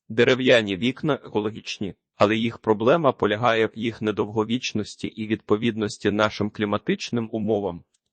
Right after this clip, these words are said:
Тому, якщо ви хочете саме дерев'яні вікна, віддайте перевагу комбінованим конструкціям, які будуть більш практичними.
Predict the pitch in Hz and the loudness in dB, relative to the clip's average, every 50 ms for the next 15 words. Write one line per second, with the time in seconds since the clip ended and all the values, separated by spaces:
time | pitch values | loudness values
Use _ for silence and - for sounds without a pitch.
0 | _ _ - 127 131 165 220 233 214 185 - - - 180 156 151 143 - - 131 | _ _ 0 2 4 4 4 2 2 0 -2 -2 0 0 0 0 0 0 0 0
1 | - - 117 - - 101 - - - 101 120 117 110 101 104 104 101 98 95 98 | 0 0 -4 -4 -4 -6 -4 0 0 0 2 0 0 0 0 -2 -2 -2 -2 0
2 | 117 127 139 147 151 127 120 117 110 - - 110 107 107 110 _ _ _ - 113 | 0 0 0 0 -4 -4 -2 -4 -4 -4 -6 -10 -10 -10 -12 _ _ _ -2 -2
3 | 110 107 107 165 185 202 196 196 175 - 135 113 107 107 135 143 131 120 113 110 | -2 2 4 4 4 4 4 0 0 2 2 2 4 4 4 4 4 2 -4 -4
4 | - 110 113 113 110 107 107 104 104 104 110 117 107 110 - - 107 107 - - | -2 -2 0 0 0 0 0 0 0 0 0 -2 -4 -4 -4 -6 -6 -6 -8 -6
5 | - 127 113 110 - - - 101 92 82 - _ - 123 120 - - - 220 101 | -6 -6 -6 -6 -8 -4 -2 -2 -2 -4 -6 _ -2 -2 0 0 -2 -4 -4 -2
6 | 104 104 101 104 101 110 110 131 127 123 - - - - 113 - - - - 202 | -4 -2 -2 -4 -6 -4 -2 -4 -2 -4 -6 -6 -4 -2 -2 -2 -4 -6 -6 -6
7 | 202 - - - 110 95 85 - - | -6 -6 -6 -6 -6 -6 -6 -10 -14